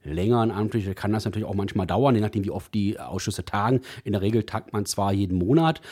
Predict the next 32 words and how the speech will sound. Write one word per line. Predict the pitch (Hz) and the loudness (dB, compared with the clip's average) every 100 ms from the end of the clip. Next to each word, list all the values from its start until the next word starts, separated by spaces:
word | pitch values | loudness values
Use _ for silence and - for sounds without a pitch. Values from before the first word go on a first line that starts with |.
| - | -12
aber | - 92 | -6 -2
manchmal | 87 90 110 101 | -2 -2 -2 -2
kann | 98 | -2
es | 92 | -4
auch | 90 | -4
sein, | - 87 101 | -4 0 0
bestimmte | 95 107 95 | 0 0 -2
Fachausschüsse | - 92 95 - 95 98 | -4 -4 -4 -4 -4 -4
teil-, | - 87 95 | -4 -2 -2
tagen | 90 - 80 92 | -4 -8 -4 -4
auch | 101 82 | -4 -4
nur | 95 | -4
einmal | 87 90 92 | -2 0 0
im | |
Quartal, | 95 87 - 92 113 - - - | -2 -4 -2 2 0 -2 -10 -2
je | 92 | 0
nachdem, | 87 87 90 | 0 0 -2
was | 87 | -2
halt | - 73 | -6 -8
los | 71 80 | -8 -10
ist. | - - | -12 -12
Also | - 98 | -6 -2
letzten | 95 110 147 | 0 2 2
Endes | 135 131 131 131 | 6 6 6 2
zwischen | - 127 127 107 - | 0 4 4 4 0
drei | - 85 95 - - | -2 0 0 -2 -8
bis | - - | -6 -4
sechs | 85 - | -4 -4
Monate | 78 78 - | -2 -2 -4
dauern, | - 65 67 | -6 -6 -6
je | 73 | -6
nachdem. | 69 - 60 | -6 -8 -12